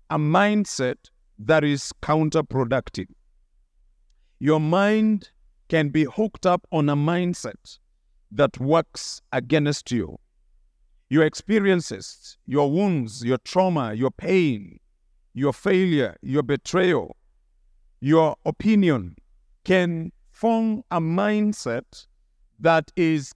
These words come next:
counterproductive. For example, how you are treated can be so deeply entrenched in your mind that anybody who comes around you and he's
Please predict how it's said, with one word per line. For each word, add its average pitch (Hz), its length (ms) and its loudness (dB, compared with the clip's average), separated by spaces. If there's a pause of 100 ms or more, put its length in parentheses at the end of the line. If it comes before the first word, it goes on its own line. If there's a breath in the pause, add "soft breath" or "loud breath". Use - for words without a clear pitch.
counterproductive. 165 1400 -2 (1800)
For 185 140 2
example, 180 480 0
how 196 240 2
you 180 160 2
are 165 60 2
treated 165 600 -4 (240)
can 165 260 0
be 151 240 0
so 220 360 0 (240)
deeply 214 500 -2
entrenched 196 960 -4 (140)
in 175 180 0
your 165 140 0
mind 160 640 -2 (800)
that 151 340 0
anybody 220 540 2
who 202 220 -2
comes 180 360 0
around 170 420 0
you 156 280 -2
and 143 260 -2
he's 143 640 -6